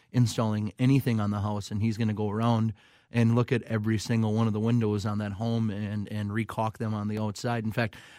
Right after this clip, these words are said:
we had a video that was on our, on our YouTube page, and, and some jackwagon troll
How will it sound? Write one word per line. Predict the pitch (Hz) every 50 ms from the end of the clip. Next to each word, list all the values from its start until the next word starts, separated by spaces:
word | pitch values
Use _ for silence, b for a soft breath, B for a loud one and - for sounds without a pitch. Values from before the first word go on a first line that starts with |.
| B B
we | 147
had | 151 120
a | 110
video | 101 131 135 123 120 104 98 98 95 b b b b b b
that | - 117 107 104
was | 113 110 101
on | 120 113 110
our, | 107 107 104
on | - 110
our | 107 104
YouTube | 104 107 120 123 117 - 139 131 120
page, | - 135 131 131 135 131 - - -
and, | 110 107 104 104 104 104 104 104
and | - 110 107 104 104 104 101
some | - - 123 117 110 104 101 101 -
jackwagon | - - 110 107 110 - 113 113 110 104 110 101 101 95
troll | - - 123 117 113 110 104 104 101